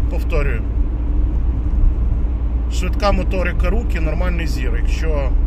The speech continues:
маєте проблеми з зором, краще не телефонуйте. Ось такі основні вакансії з понеділка.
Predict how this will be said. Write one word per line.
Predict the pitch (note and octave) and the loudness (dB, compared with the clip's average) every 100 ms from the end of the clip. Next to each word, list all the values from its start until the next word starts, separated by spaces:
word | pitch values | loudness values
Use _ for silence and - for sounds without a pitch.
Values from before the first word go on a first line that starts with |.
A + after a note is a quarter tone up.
| - | 0
маєте | E3 D#3+ D3+ D#3 | 0 0 0 -2
проблеми | D#3 D#3 D3 D#3 D#3 | -2 -2 0 0 0
з | |
зором, | - G3 G3 E3 | 0 0 0 0
краще | E3 E3 D#3 D#3 | 0 0 0 0
не | D#3+ | -2
телефонуйте. | E3 D3+ D3 C#3+ B2+ - - - - - - - - - - - - - - - - - - - - | -2 0 0 0 -2 -2 -2 -2 -2 -2 -2 -2 -2 -4 -2 -2 0 0 0 0 0 0 -2 -2 -2
Ось | G3+ - | -2 -2
такі | - - G#3+ G3 - - - - - - - D#3+ | -2 0 0 2 2 0 2 0 0 -2 -2 -2
основні | - F#3 F3 | -2 0 0
вакансії | E3 - F#3+ G#3 F#3 F#3 | 0 0 0 0 0 -2
з | |
понеділка. | - F#3 E3 E3+ E3+ D3+ D3+ | -2 -2 -2 -2 -2 -2 -2